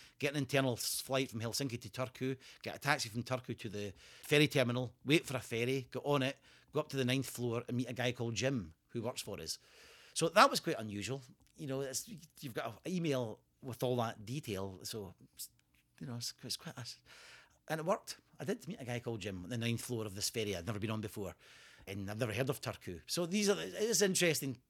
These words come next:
finding different parts of the world. And you know what? You go on that ferry in the middle of the Baltic, 'cause it's a night sailing from Finland to Sweden, and I would say ninety-nine percent of the Finns or Swedes that were on that boat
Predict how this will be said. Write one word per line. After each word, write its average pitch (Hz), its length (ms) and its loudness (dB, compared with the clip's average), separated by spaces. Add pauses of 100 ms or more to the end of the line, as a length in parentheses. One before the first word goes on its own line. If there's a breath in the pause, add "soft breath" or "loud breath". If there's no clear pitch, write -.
(220)
finding 139 280 4
different 123 240 -2
parts 123 260 0
of 117 80 -4
the 117 60 -4
world. 139 340 -2 (400 loud breath)
And 127 120 0
you 160 60 4
know 220 80 6
what? 226 320 0
You 127 100 -4
go 143 80 -2
on 233 180 4
that 160 180 2 (260)
ferry 139 480 6
in 123 60 -4
the 120 60 2
middle 165 200 8
of 143 60 8
the 131 80 4
Baltic, 131 560 2 (100)
'cause 117 160 -6
it's - 240 -2
a 117 220 -6 (140)
night 135 280 4
sailing 135 380 4 (340 soft breath)
from - 140 -4
Finland 147 320 6
to 101 80 -2
Sweden, 92 400 0 (400 soft breath)
and 120 540 2 (180)
I 147 160 8
would 170 140 6
say 151 180 4
ninety-nine 143 880 4
percent 135 460 0 (100)
of 113 220 0
the 117 80 -2
Finns 139 440 2
or 113 60 -2
Swedes 123 380 0
that 120 80 -4
were 117 100 -2
on 139 140 2
that 120 200 -2
boat 113 380 0